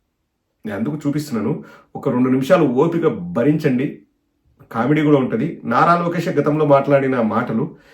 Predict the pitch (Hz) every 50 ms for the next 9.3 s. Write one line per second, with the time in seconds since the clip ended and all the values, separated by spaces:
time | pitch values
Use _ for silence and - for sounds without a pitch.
0 | _ _ _ _ _ - 120 131 160 156 147 147 - - 196 180 156 165 170 165
1 | 160 147 147 156 170 170 170 175 165 156 - - - 117 - 143 127 113 123 143
2 | 147 147 151 143 151 131 113 123 131 131 139 139 139 131 120 127 131 127 127 127
3 | 127 123 123 123 123 120 117 110 110 - 120 117 139 151 143 139 123 110 117 110
4 | 110 107 107 107 110 - - _ _ _ _ _ _ _ _ - 104 113 127 135
5 | 131 123 110 107 117 107 - - 113 110 110 107 - _ _ _ _ _ - 113
6 | 117 131 147 147 143 143 139 131 143 143 135 - - 131 135 131 123 117 113 107
7 | 101 104 117 139 147 143 139 139 139 135 123 127 123 113 120 110 110 - 127 143
8 | 165 - - - - _ _ _ _ _ _ _ _ _ _ _ _ _ _ _
9 | 131 135 147 170 170 160